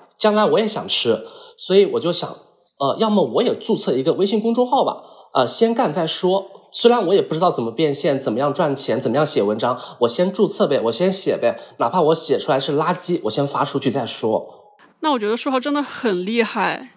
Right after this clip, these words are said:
Speaker 2: 红红，你有没有发现他都是我发现周围的人怎么怎么样，然后我发现这个能赚的，我就马上去做，就说明他真的是一个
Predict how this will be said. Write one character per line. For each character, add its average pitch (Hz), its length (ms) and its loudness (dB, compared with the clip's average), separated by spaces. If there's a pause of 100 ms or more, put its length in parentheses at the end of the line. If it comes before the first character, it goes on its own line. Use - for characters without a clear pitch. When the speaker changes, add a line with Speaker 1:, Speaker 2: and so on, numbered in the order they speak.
(160)
Speaker 2:
红 247 120 -4
红， 302 80 0
你 285 60 0
有 262 40 0
没 285 80 0
有 269 60 0
发 277 180 0
现 277 160 -2
他 285 160 -2
都 294 160 2
是 285 240 -2
我 208 200 -2
发 254 200 2
现 254 220 -2
周 262 160 -2
围 240 100 2
的 214 80 0
人 190 100 -2
怎 202 120 -6
么 185 100 -4
怎 190 80 -2
么 180 100 -2
样， 185 220 0
然 208 100 -2
后 226 80 -2
我 214 120 0
发 233 160 0
现 240 100 -2
这 233 80 -4
个 220 80 0
能 185 160 0
赚 220 160 0
的， 196 80 0
我 185 80 -2
就 220 100 -2
马 180 160 0
上 202 140 0
去 196 100 -6
做， 190 220 -4
就 277 100 -6
说 320 140 -4
明 311 140 -2
他 302 120 -2
真 330 160 -2
的 381 120 0
是 - 160 -6
一 254 80 -4
个 240 160 2